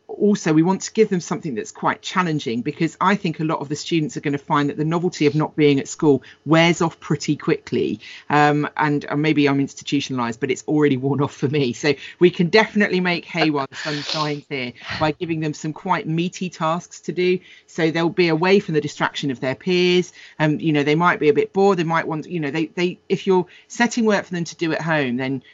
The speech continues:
I think they're gonna, they're gonna want something that it feels worthwhile doing it. It's not just really easy stuff that they can do in a, in a, you know, matter of minutes. So there are, uh, what I've, I've,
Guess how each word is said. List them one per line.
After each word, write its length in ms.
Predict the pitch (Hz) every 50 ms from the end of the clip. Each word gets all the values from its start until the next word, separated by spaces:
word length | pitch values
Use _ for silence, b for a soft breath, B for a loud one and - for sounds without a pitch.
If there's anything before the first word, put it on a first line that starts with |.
| b b
I 140 | - 170 185
think 180 | 175 190 185 -
they're 80 | 170
gonna, 220 | 165 170 160 156 147 -
they're 120 | 170 160
gonna 160 | 151 170 170 160
want 240 | 170 202 208 208
something 320 | - - 165 - - 151 120
that 180 | 165 - -
it 80 | - -
feels 380 | - - 196 190 185 196 165 156
worthwhile 640 | 165 180 170 170 160 - - 160 160 156 151 151
doing 340 | 143 139 170 165 156 139 127
it. 140 | 127 123 -
It's 180 | - - - 170
not 220 | 165 165 - -
just 320 | - 175 160 147 - -
really 320 | 165 175 180 190 190 180 -
easy 320 | 160 170 165 147 147 156
stuff 280 | - - - 143 - -
that 120 | 151 -
they 100 | - 139
can 200 | 135 - - 139
do 180 | 127 156 151 147
in 80 | 143
a, 160 | 143 139 135 131 B B B B B -
in 120 | 147 147
a, 60 | 139 - _ _ _ -
you 140 | - 151 135
know, 160 | 123 117 120
matter 340 | 127 147 139 139 - - 139
of 80 | 123
minutes. 480 | 143 143 135 120 - - - _ - _ B B B B B B B B
So 280 | - - 175 170 170 - -
there 260 | 190 214 214 214 208
are, 200 | 190 170 165 -
uh, 180 | - - 170 156
what 200 | - 180 185 185
I've, 160 | 135 170 156 _ -
I've, 140 | 151 156 -